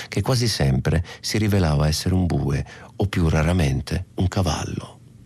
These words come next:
Continuavano ad avanzare seguendo, quasi senza rendersene conto, l'evoluzione del temporale sopra il confine.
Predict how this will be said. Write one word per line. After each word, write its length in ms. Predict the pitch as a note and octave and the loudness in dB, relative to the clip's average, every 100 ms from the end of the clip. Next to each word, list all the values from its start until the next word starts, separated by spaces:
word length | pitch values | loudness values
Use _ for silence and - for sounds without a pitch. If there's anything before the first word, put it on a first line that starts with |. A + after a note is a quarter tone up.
| - - - | -20 -20 -14
Continuavano 680 | - G#2 G2 G2+ A#2 C3+ A2 | -2 0 2 2 4 4 2
ad 80 | F2 | 2
avanzare 580 | E2+ D#2+ D2+ D2 C2+ D2 | 2 2 0 0 0 0
seguendo, 640 | - F2 D#2 C#2 C#2 E2+ - - - | 0 2 2 2 2 0 -2 -14 -6
quasi 360 | F2+ F2+ E2 | 0 2 2
senza 320 | D2+ D2+ D2 | 0 0 0
rendersene 540 | D#2 E2 D#2+ D2+ D2+ D2 | 2 2 2 2 2 0
conto, 500 | - C2 C2 - F#2+ - - | 0 -2 -2 -4 -6 -8 -4
l'evoluzione 760 | G#2 F#2+ G#2+ G2+ - B2+ C3 | 0 2 2 0 -2 0 2
del 220 | A2 F#2 | 2 0
temporale 520 | - F2+ F2 F2+ G#2+ A2+ | 0 0 0 2 2 0
sopra 280 | A2 G#2 | -2 -2
il 80 | - | -4
confine. 640 | - A2+ - G2+ - - | -4 -4 -4 -6 -6 -10